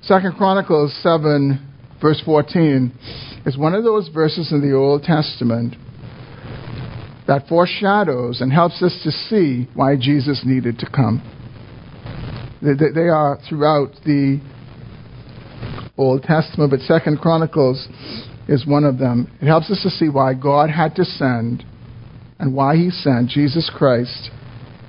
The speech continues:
as Savior. One of the first things we should notice about Second Chronicles seven fourteen is it is a conditional promise.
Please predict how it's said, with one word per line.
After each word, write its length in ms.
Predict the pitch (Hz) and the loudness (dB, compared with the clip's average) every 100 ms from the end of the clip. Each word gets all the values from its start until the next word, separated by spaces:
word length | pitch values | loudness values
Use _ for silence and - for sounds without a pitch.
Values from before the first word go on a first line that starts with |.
| - - - - | -20 -20 -20 -10
as 600 | - 135 123 120 127 - - - - - - - - | 0 2 2 0 -6 -12 -14 -16 -16 -16 -16 -16 -10
Savior. 600 | - - 135 127 123 135 185 - - - - - - - - - | -2 2 4 2 0 -4 -8 -16 -18 -16 -16 -14 -12 -12 -6 2
One 100 | 180 | 4
of 80 | |
the 80 | 175 | 4
first 260 | 233 247 247 | 4 4 4
things 160 | 190 170 | 0 2
we 100 | 180 | 2
should 180 | 185 | 2
notice 560 | 160 175 202 185 - - - - | 4 4 4 2 -4 -16 -20 -6
about 320 | - 151 165 175 | -2 2 2 2
Second 320 | 190 170 156 | 0 0 2
Chronicles 420 | 170 170 160 143 | 2 2 0 2
seven 260 | 165 160 151 | 2 2 2
fourteen 480 | 160 151 180 156 147 - | 2 2 2 2 0 -2
is 200 | 151 143 | 0 2
it 160 | 175 180 | 2 2
is 160 | 170 | 2
a 80 | 170 | 2
conditional 600 | 170 160 170 170 170 147 | 2 2 2 0 0 0
promise. 640 | 151 156 143 113 - - | 2 2 2 0 -4 -16